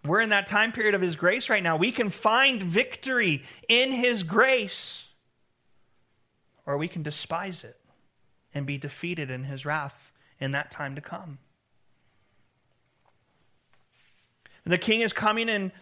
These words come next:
victory, and this is, evil will be wiped out. I long for this day. As I look around and I see the world as it is, and I read about the world that God created,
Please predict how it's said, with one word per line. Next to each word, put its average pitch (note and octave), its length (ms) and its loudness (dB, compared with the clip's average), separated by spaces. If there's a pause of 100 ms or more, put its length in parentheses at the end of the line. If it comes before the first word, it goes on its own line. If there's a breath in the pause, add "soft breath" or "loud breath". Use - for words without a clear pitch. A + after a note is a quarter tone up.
(220 loud breath)
victory, F#3+ 720 2 (1800)
and C#3+ 100 -8
this D3 160 -10
is, E3 80 -10 (560)
evil F3 300 -4
will F3 100 -6
be E3+ 140 -6
wiped D3+ 320 -6
out. E3+ 280 -12 (1300)
I E3 100 2
long F3 320 -2
for - 140 -16
this C3+ 200 -16
day. A2 340 -16 (1300 soft breath)
As F3+ 160 2
I G3+ 80 6
look A3+ 220 0
around G3 280 4
and G#3 100 -2
I F#3 60 2
see G3+ 200 -4
the G3 100 -2
world F3+ 320 0
as F3+ 160 0
it D#3+ 80 -4
is, F#3+ 220 0
and F3+ 100 -2
I D#3+ 60 4
read F3 260 -2
about F3 260 0
the E3 80 -2
world F3 300 -2
that F3 100 -6
God E3 260 0
created, E3+ 520 -2